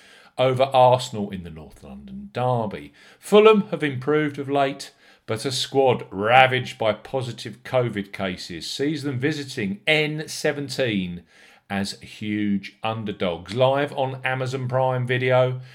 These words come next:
we highlight three of the best bookmaker offers available right now if you fancy a bet. As ever here on the New Customer Offer Podcast, we are discussing bookmaker promotions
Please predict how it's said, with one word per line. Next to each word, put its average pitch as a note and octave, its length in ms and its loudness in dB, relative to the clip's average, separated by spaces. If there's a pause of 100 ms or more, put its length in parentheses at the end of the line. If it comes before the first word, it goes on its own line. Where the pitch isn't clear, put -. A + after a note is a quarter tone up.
(160)
we A#2 120 -4
highlight B2 460 2
three A2+ 220 -6
of G2+ 80 -8
the G#2+ 40 -14
best G2+ 300 -6
bookmaker A2+ 420 -8
offers G#2+ 280 -8
available C#3 380 2
right C#3+ 300 4
now C3 320 -4
if B2 220 -12
you C3+ 140 -12
fancy B2+ 420 -8
a A#2 60 -6
bet. C3 360 -4 (320)
As G#2+ 160 -4
ever C3+ 220 4
here D3+ 300 4
on A2+ 100 -4
the G2+ 80 -2
New F#2+ 220 -4
Customer F#2 400 -10
Offer F2+ 160 -18
Podcast, D3+ 640 -2
we C3+ 100 -4
are B2+ 60 0
discussing A#2+ 540 -2
bookmaker F#2+ 420 -8
promotions F2 800 -8